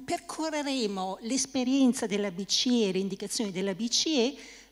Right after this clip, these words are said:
riferite all'adozione degli F R S nove. E quello che ci interessa capire è chi è stato avvantaggiato nell'adozione di questi standard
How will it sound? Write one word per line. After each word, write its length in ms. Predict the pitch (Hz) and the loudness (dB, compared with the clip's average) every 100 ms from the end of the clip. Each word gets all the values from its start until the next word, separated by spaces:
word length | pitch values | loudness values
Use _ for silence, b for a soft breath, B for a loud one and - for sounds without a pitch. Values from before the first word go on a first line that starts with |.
| 254 | 0
riferite 720 | 294 - 392 302 180 - 262 | 0 0 0 0 -2 -2 -4
all'adozione 680 | 285 277 285 294 - 208 220 | -2 -2 -2 -4 -6 -2 -2
degli 240 | 226 185 | -2 -2
F 180 | 190 - | -4 -2
R 300 | 202 185 175 | 0 0 -2
S 220 | 170 - 208 | -2 -2 0
nove. 480 | 175 156 156 160 185 B B B B B _ _ _ _ _ _ _ _ | -2 -2 -4 -8 -10 B B B B B _ _ _ _ _ _ _ _
E 180 | 302 294 - | -6 -6 0
quello 260 | - 349 | 2 4
che 160 | 370 294 | 2 2
ci 180 | - 311 | 2 4
interessa 640 | 285 - 254 285 - 240 | 2 2 -2 -2 -4 -6
capire 800 | 233 311 - 247 226 262 330 311 | -4 -4 -2 0 0 0 0 0
è 420 | 240 233 294 - - - _ _ | 2 2 2 -2 -18 -20 _ _
chi 520 | - - 359 214 - - | -6 -2 -2 -2 -8 -6
è 100 | 208 | -6
stato 680 | - 233 233 233 262 233 | -2 -2 -2 2 2 2
avvantaggiato 1120 | - 214 202 220 220 226 175 185 220 202 - 196 | 0 0 0 -2 -2 -4 0 0 2 0 -4 -6
nell'adozione 580 | 190 196 185 - 220 | -6 -6 -8 -8 -6
di 80 | 190 | -6
questi 320 | 185 196 - | -6 -8 -8
standard 720 | 196 - 196 185 185 180 160 | -12 -6 -4 -2 -2 -4 -6